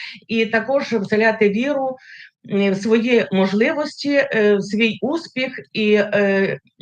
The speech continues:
е, надію на те, що, е, знання допоможуть перебороти усі їхні, е, страхи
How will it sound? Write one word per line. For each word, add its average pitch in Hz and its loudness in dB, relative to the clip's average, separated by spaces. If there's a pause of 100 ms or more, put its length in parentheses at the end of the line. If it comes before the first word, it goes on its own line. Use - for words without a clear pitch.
(280)
е, 208 0
надію 247 2
на 220 2
те, 233 0
що, 233 -4 (100)
е, 196 0 (360)
знання 247 2
допоможуть 240 0
перебороти 220 2
усі 277 -2 (420)
їхні, 226 0 (220)
е, 196 2
страхи 294 0